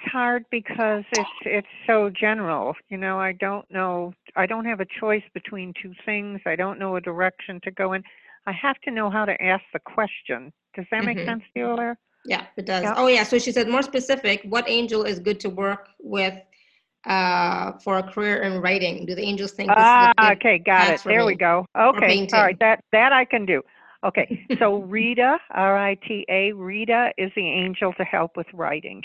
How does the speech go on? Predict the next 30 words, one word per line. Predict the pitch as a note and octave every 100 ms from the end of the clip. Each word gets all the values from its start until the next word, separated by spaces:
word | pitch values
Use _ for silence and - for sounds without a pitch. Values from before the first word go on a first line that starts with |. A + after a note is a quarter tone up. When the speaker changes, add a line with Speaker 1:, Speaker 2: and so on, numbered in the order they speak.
| -
Speaker 1:
She |
gives | E3+ D#3+ D#3
you | F3
ideas. | D3+ C#3 - A#3+ B3 A#3 G#3+ -
She, | D#3+ E3 _ _ _
she | - F3+ D#3
helps | F3+ F3 -
you, | F3+ F3 E3+ E3 -
t-, | -
um, | E3+ D#3+ D#3+ E3+ D#3+
you, | - F#3 -
you | F#3
know, | F3+ D#3+ -
to, | E3+ E3
to | E3+ - -
w-, | - F3+ - F3+
when | F#3 F3+
you | E3+
get | F#3 -
writer's | E3+ E3+ E3+ E3+ -
block. | A#3 A#3+ A3+ A3+ -
She, | - G3+ _ _ - _
Rita | G3 A3 A#3 G#3+
is | F#3 -
the |
one | F3+ F3+ E3+ E3+
I | D#3+ A3
call | - A#3+ A#3
on | A3+ G#3+
her, | A3 A3 A3+